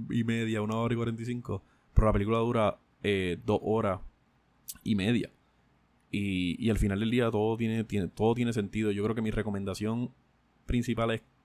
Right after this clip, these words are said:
no, no te quites viendo la película. La película está diseñada para que no la entiendas como por los primeros, por la primera hora. Yo diría que, yo diría que la primera hora, la primera hora y veinte minutos, eh, es todo exposition y setup. Es,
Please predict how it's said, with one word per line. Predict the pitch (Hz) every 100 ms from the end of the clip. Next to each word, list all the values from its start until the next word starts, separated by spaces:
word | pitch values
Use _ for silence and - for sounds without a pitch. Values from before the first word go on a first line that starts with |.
| _ -
no, | 107 104 110 120 120 - -
no | 113 110
te | 120
quites | 120 123
viendo | 127 127 127
la |
película. | 120 123 117 104 101 - _ _ -
La | 98
película | 101 107
está | 113 110
diseñada | 117 113 101 95 117
para | 95 92
que | 92
no | 95
la |
entiendas | 92 92 101 98 95 - - _ _
como | 101 98 95 90 -
por | - 101
los |
primeros, | - 98 95 101 101 98 95 - _
por | 104
la | 92
primera | 95 95 101
hora. | 104 123 - - _ _ _
Yo | -
diría | 95 107
que, | 110 104 _ _ -
yo | - 110
diría | 135 135
que | 107
la | 101
primera | 101 107 120
hora, | 123 135 131
la | 120
primera | 107 104 117
hora | 123 123 127 123
y | 117
veinte | 120 127 131
minutos, | 127 135 131 123 - _ _ _ _ _
eh, | 104 101 98 95 -
es | 113
todo | - 117 120
exposition | - - 98 113 123
y | 107
setup. | - 98 - - - _ _
Es, | - 101